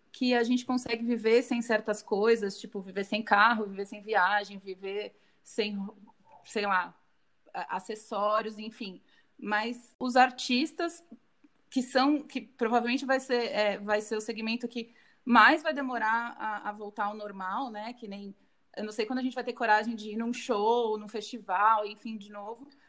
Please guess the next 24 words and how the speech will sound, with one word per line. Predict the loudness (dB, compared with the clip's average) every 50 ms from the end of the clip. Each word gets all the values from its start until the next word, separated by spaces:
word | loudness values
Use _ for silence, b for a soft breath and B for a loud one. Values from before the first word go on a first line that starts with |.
| b b
Mas, | 0 0 0 0
ao | 0
mesmo | -2 -2 -2 -2 -4 -4
tempo, | -4 -4 -4 -4 -2 -4 -4 -6 -6 -6 -4 -4
eles | -4 -4 -4 -6
têm | -4 -2 -2 0 0 0 0 -2 -4 -6
sido | -10 -14 -10 -8 -6 -6 -6 -8 -10 -10 -14 _ _ _ _ _ _ _ _ _ _ _ _ _
fundamentais | _ 0 2 4 6 6 6 4 2 0 2 4 6 6 6 4 0
pra | -2 -4
manter | -4 -2 -4 -4 -4 -4
a | -2
nossa | -2 -4 -6 -8
saúde | -12 -10 -10 -10 -10 -8
mental, | -10 -10 -6 -4 -2 -2 -2 -2
né? | -4 -6 -8
Se | -6 -8
a | -8
gente, | -6 -6 -8 -8 -10 -14 -14 -20 _ _ -10
a | -6
gente | -6 -4 -2 0
não | 2 2 2
conseguiria | 0 0 -6 -6 -4 -2 2 2 2
viver | 2 2 0 0 0 0
sem | 0 -2 -2 -2 -4 -8